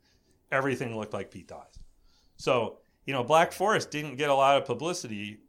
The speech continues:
at the time. It was, I was still unknown. But, you know, those, those were the bunkers that s-,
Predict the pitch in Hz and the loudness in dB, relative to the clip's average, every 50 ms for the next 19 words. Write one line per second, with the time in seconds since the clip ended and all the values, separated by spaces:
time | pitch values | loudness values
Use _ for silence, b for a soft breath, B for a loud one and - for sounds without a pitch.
0 | _ _ - 120 120 - 101 98 - - 104 98 101 113 110 110 107 95 98 101 | _ _ -10 -10 -8 -8 -10 -12 -8 -6 -6 -4 -4 -6 -6 -8 -10 -10 -12 -14
1 | 101 - 101 101 104 117 120 107 - - - - 123 113 107 110 107 104 101 101 | -16 -12 -6 -4 -2 -2 -2 -4 -6 -8 -8 -6 -4 -2 -2 -2 -2 -2 -4 -6
2 | 98 87 90 87 90 95 107 _ _ _ _ _ _ _ _ _ _ _ _ _ | -8 -10 -10 -12 -14 -14 -16 _ _ _ _ _ _ _ _ _ _ _ _ _
3 | _ _ _ _ _ - - 135 123 110 110 - - _ _ _ _ _ _ _ | _ _ _ _ _ -2 2 2 2 2 0 -4 -14 _ _ _ _ _ _ _
4 | _ _ _ _ _ _ _ _ _ _ _ _ _ _ _ _ _ _ _ _ | _ _ _ _ _ _ _ _ _ _ _ _ _ _ _ _ _ _ _ _
5 | _ _ _ - 131 127 117 104 95 - _ _ _ - - 151 156 156 165 165 | _ _ _ -8 -6 -6 -4 -6 -8 -10 _ _ _ -2 2 6 8 8 8 6
6 | 165 - - _ _ _ - 143 143 151 165 165 165 170 147 135 123 104 131 123 | 4 -2 -12 _ _ _ 0 2 6 6 6 6 6 2 0 -2 0 2 2 2
7 | 123 123 123 117 110 101 - - 98 92 - - - - - | 2 0 -2 -4 -6 -6 -8 -10 -12 -10 -10 -12 -12 -12 -12